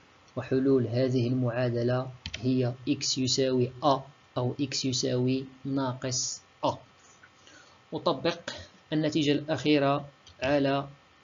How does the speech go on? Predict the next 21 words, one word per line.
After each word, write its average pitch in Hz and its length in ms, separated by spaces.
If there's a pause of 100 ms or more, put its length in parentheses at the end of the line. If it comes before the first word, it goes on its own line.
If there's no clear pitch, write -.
(120)
المعادلة 135 880 (340)
إكس - 400 (120)
أس - 240
اثنان 135 520 (180)
تساوي 131 680 (160)
أربعة 123 560 (300)
أس - 180
اثنان، 120 360 (420)
فأحصل 135 420
على 135 360 (260)
حلين 135 520
للمعادلة 127 760 (280)
هما 123 220
إكس - 320
يساوي 123 340
أربعة 123 600 (1120)
و 139 180
إكس 131 400
يساوي 127 560 (140)
ناقص 131 600 (180)
أربعة. 127 440